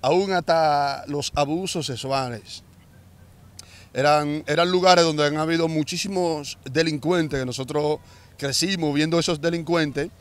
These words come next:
que eran de renombre, tigres que eran, que la aplicaban a todos los niveles, a nivel de armas de fuego, a nivel de, de, del filo, ya sea el cuchillo, el machete,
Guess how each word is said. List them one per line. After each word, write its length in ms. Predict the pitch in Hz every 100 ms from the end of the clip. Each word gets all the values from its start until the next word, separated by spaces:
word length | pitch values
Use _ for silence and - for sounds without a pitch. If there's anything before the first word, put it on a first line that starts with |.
| - - - -
que 100 | 143
eran 200 | 151 160
de 80 | 165
renombre, 580 | 170 170 165 147 135
tigres 400 | 131 127 131 143 139
que 80 |
eran, 380 | 147 147 147 143 -
que 100 | 151
la 80 | 147
aplicaban 640 | - 143 - 190 180 165
a 80 | 151
todos 240 | 160 180
los 80 | 180
niveles, 520 | 165 156 180 170 151 - - - -
a 120 | - 143
nivel 600 | 135 151 170 170 160 139
de 220 | 147 156
armas 260 | 160 160 143
de 80 |
fuego, 600 | 135 143 160 165 160 160 - - - - -
a 120 | 131
nivel 380 | 143 135 147 160
de, 220 | 156 151 147
de, 460 | 143 139 135 135
del 220 | 127 139
filo, 600 | 127 156 170 180 160 151 135
ya 100 | 131
sea 140 | 131 156
el 60 |
cuchillo, 560 | 135 117 147 156 135 135
el 80 | 127
machete, 600 | 120 - 147 139 135